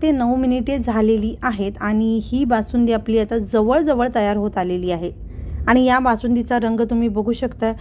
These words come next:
अगदी अप्रतिम आलेला आहे. परफेक्ट असा रंग आणि कन्सिस्टन्सीसुद्धा अगदी मस्त या बासुंदीला आलेली आहे.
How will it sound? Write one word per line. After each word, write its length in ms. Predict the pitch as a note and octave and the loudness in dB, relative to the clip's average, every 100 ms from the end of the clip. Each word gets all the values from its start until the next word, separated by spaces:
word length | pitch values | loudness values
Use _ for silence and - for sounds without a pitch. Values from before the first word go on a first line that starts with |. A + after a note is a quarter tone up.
| - - | -10 -6
अगदी 300 | G#3+ G#3+ G#3+ | -2 0 2
अप्रतिम 840 | - A#3+ - B3 A#3 - C4+ D#4 D4+ | 2 0 0 2 2 0 2 4 4
आलेला 320 | A#3+ A#3 G#3+ | 2 2 0
आहे. 160 | G3 A#3+ - | -4 -6 -2
परफेक्ट 640 | B3 A#3 A3+ - D4+ - | 2 2 0 -2 -2 -2
असा 300 | B3 A#3+ B3+ | -6 -2 -2
रंग 320 | A#3 A#3+ B3+ A3 F#3 - | 0 0 2 0 -2 -2
आणि 220 | G#3+ A#3+ A#3+ | 0 0 0
कन्सिस्टन्सीसुद्धा 1040 | B3 A3+ C4 D#4+ - C#4 B3 B3+ B3+ B3 | 0 0 0 -2 -2 -2 -4 -6 0 2
अगदी 400 | A3 G3+ G3+ C#4+ | 0 0 0 2
मस्त 460 | D4 A#3+ A3+ - A3+ G3+ | 2 2 -2 -4 -2 0
या 180 | G#3+ G3 | 2 2
बासुंदीला 500 | G3+ G3+ G3+ G#3 A#3 | 0 0 0 2 2
आलेली 400 | F#3 F3+ F3 F3 | 0 0 0 -2
आहे. 180 | E3+ | -4